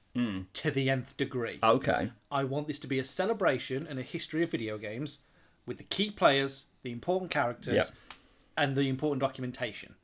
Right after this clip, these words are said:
Speaker 1: Okay.
Speaker 2: I, there was a, the original working title for, um, PlayStation All-Stars Battle Royale
Speaker 1: Hmm.
Speaker 2: is the inspiration for this.
Speaker 1: Right.
Speaker 2: Um, do you know what that
Speaker 1: I
Speaker 2: working title
Speaker 1: don't,
Speaker 2: was?
Speaker 1: actually.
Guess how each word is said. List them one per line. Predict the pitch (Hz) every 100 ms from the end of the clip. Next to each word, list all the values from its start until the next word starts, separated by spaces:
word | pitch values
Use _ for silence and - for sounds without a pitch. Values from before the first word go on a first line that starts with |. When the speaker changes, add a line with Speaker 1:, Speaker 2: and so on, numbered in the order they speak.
| -
Speaker 1:
Okay. | 104 - 78 - - _ _ _ _ _ _ -
Speaker 2:
I, | 135 139 -
there | - 160
was | 156 147
a, | 147 -
the | 165 175 165
original | 151 185 185 180
working | 165 156 156 147
title | 151 135 135 127 123
for, | - - 131 120 117 117 120
um, | 135 120 117 120
PlayStation | 135 131 131 117 131
All-Stars | 120 120 113
Battle | - 127 123
Royale | 120 123 117 107 117
Speaker 1:
Hmm. | - 98 82
Speaker 2:
is | - 127
the | 127 123
inspiration | - 127 123 123 -
for | 113 117
this. | 98 92 - - -
Speaker 1:
Right. | 90 85 - - -
Speaker 2:
Um, | 117 113 117 127
do | -
you | 139
know | 131
what | 131
that | 127 123 -
Speaker 1:
I |
Speaker 2:
working | 156 127 131
title | 127 151
Speaker 1:
don't, | -
Speaker 2:
was? | 80
Speaker 1:
actually. | - - 101